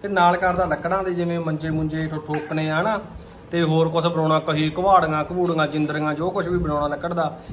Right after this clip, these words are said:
ਨਾਲੇ ਉਹ ਬਣਾਉਂਦਾ ਗਾ। ਤੇ ਉਹਦੇ ਝੋਲੇ 'ਚ ਹੁਣ ਸੀਗਾ ਦੂਜਾ ਸਮਾਨ ਲੱਕੜ ਵਾਲਾ।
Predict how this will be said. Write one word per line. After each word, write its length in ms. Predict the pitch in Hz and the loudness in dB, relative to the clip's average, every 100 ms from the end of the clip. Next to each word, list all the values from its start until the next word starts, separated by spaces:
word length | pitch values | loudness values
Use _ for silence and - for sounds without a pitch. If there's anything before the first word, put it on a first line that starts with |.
| - | 0
ਨਾਲੇ 220 | 180 196 | 4 4
ਉਹ 200 | 131 143 | 2 -2
ਬਣਾਉਂਦਾ 360 | 139 123 107 107 | -2 -2 -4 -6
ਗਾ। 140 | 104 104 - - - - - - - - - - | -10 -14 -18 -14 -14 -14 -16 -16 -16 -16 -10 2
ਤੇ 60 | |
ਉਹਦੇ 160 | 185 202 | 6 6
ਝੋਲੇ 260 | 214 214 190 | 4 6 6
'ਚ 80 | |
ਹੁਣ 140 | 180 185 | 6 2
ਸੀਗਾ 260 | 180 202 | 4 4
ਦੂਜਾ 300 | 196 175 170 | 4 4 2
ਸਮਾਨ 280 | 160 165 160 | 2 2 2
ਲੱਕੜ 220 | 147 147 | 2 4
ਵਾਲਾ। 340 | 208 208 185 | 6 6 4